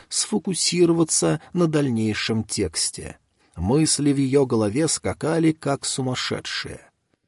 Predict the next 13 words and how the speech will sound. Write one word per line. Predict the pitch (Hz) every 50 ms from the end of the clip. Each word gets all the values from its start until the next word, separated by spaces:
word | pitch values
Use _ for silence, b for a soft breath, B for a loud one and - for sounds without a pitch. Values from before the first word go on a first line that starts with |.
| _ _ _ _ _ _ -
У | - 90
её | 92 92 95 104 120 117 110
отца, | 104 87 - - - - - 110 131 135 123 92 - _ -
короля | - 101 95 98 101 113 151 180 180 -
Уимблдона | - 165 160 156 151 147 139 139 135 127 120 139 165 156 135 120 117
третьего, | - 113 135 175 175 151 - - 170 160 160 165 160 147 - _
было | - 95 98 170 185 185 175 175 165
пять | 156 _ - 127 123 127 127 120 113 113
детей. | 110 120 117 113 - - - 92 80 76 80 - - _ _ _ _ _ -
Джеральда, | 90 85 80 78 90 123 170 185 185 185 185 185 180 175 165 165 175 170
Тимофея | 165 - - 123 113 104 95 - - - 160 175 175 170 165 160
и | 151 - 110 107
Гарсию | 101 98 117 151 185 180 165 - - - - 185 185 180 180 175 156